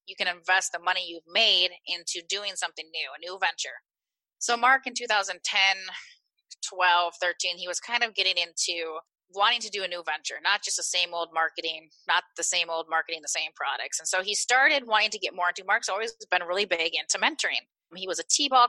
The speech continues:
coach, basketball coach, just always mentored and loved mentoring guys, obviously in particular, 'cause that makes more sense. And so he got started in, I think it was two thousand twelve. We took on, we had four kids of our own. And when I tell a story, people laugh. They're like, "How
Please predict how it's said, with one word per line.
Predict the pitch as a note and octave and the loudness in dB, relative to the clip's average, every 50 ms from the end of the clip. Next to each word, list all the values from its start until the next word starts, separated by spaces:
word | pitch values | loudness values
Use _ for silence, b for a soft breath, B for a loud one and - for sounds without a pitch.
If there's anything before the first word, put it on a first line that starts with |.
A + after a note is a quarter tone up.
| A#3+ - | 4 2
coach, | - A#3 A3+ A3+ A3 A3 - - - | 0 2 2 2 2 0 0 0 2
basketball | A3+ A3 A3 - - G#3+ G#3 G3+ | 2 2 2 0 -2 -2 -2 -2
coach, | - - A3 G#3 G#3 G3+ G3+ G3 - - - - - _ _ - | 0 2 4 4 4 4 2 2 2 2 2 0 -4 _ _ -2
just | - F3+ - - - - - - | 0 0 0 0 -2 -4 -4 0
always | F#3 G#3+ A3+ A3+ A#3 A3+ A3 - | 0 2 2 2 2 2 0 0
mentored | F#3+ F3+ F3 F3 - - E3 E3 D#3+ E3 | 0 0 0 0 0 -2 -2 -2 -4 -4
and | D#3+ D#3+ | -2 2
loved | F3 F#3 F#3+ F#3 F#3 | 4 4 4 4 2
mentoring | F#3 F3+ E3 E3 - - E3+ E3+ E3+ E3 E3 E3 E3 _ _ _ _ - | 0 0 0 0 -2 -2 -2 -2 -2 -4 -6 -8 -12 _ _ _ _ 2
guys, | F#3 E3+ D#3+ D#3 D#3+ E3 E3+ | 4 4 6 4 4 4 2
obviously | E3 D#3+ F3 - - E3+ | 0 0 0 -2 -2 -2
in | D#3+ | -4
particular, | D#3+ - - E3+ - D#3 D3+ E3 F#3+ | -4 -4 -2 -2 -2 -2 0 0 0
'cause | F#3+ E3+ D#3+ | 0 -2 -4
that | D#3+ D#3 | -4 -4
makes | E3 E3 - | -4 -4 -4
more | - F#3+ G3 | -2 0 2
sense. | - G#3 F3 E3 F#3+ G3+ - B B B B - - | 4 6 6 6 6 4 2 B B B B 0 2
And | A#3 A3+ A3 | 2 2 2
so | - B3 A#3+ A3+ A3 | 2 4 4 4 2
he | A3 B3 A#3 A#3 A#3 A#3 A#3 A3+ G#3+ _ _ - | 2 2 4 4 6 6 4 2 0 _ _ 2
got | A#3 B3+ C#4 - | 2 4 2 0
started | - - A3+ A3+ A3+ A3+ G#3+ G3 F#3+ F#3+ F#3+ | -2 0 2 2 2 4 4 4 4 4 4
in, | - - F#3+ F#3 F#3+ F#3+ F#3 F#3 F#3+ F#3+ F#3 F3+ B B B _ - | 2 2 2 2 2 2 2 0 0 -2 -2 -4 B B B _ -10
I | F#3 | -8
think | G3+ B3+ C4 | -6 -4 -2
it | |
was | B3 A3 - | -2 -2 0
two | - A3+ A3 | 0 0 2
thousand | G#3+ G#3 G3+ E3+ D#3 - | 2 0 0 -4 -6 -8
twelve. | - - F#3+ F#3+ G3+ A3 A#3 A3+ G#3 F#3+ F#3 F3 - - _ _ _ _ | -8 -8 -2 0 4 4 6 6 4 2 0 -2 -6 -14 _ _ _ _
We | F#3+ A3+ A#3+ | -6 -4 -2
took | A#3+ D4 A#3+ A3 - - | 0 0 0 0 2 2
on, | G#3+ A3+ G3+ F#3+ F3+ F3+ F#3 G#3 B B B B | 4 6 6 6 6 4 2 0 B B B B
we | G#3+ A3 | 2 2
had | G#3 G#3 - | 2 4 4
four | A3+ A#3+ A#3+ | 4 4 4
kids | - - A#3+ A3 A3+ | 4 2 0 2 2
of | G#3 | 4
our | G3 F#3 F#3 | 6 6 8
own. | G3 F#3+ F3+ E3+ F3 F3 | 8 8 6 6 4 0
And | F3 E3+ E3+ | -4 -6 -2
when | F3 F3+ | 0 0
I | F3+ | 2
tell | F3 - G3+ F#3 | 2 2 0 0
a | F3+ | 0
story, | - - F3+ E3+ E3 - | -2 -4 -4 -4 -4 -6
people | E3+ E3 - E3 | -8 -8 -6 0
laugh. | E3+ F3 E3+ E3+ E3 - | 2 4 4 4 2 0
They're | E3 E3 | -2 -4
like, | D#3 D#3 D#3 - | -2 -4 -2 0
"How | - E3+ E3+ F3 F3+ F#3 G3 G3+ | 0 2 2 2 2 2 0 -4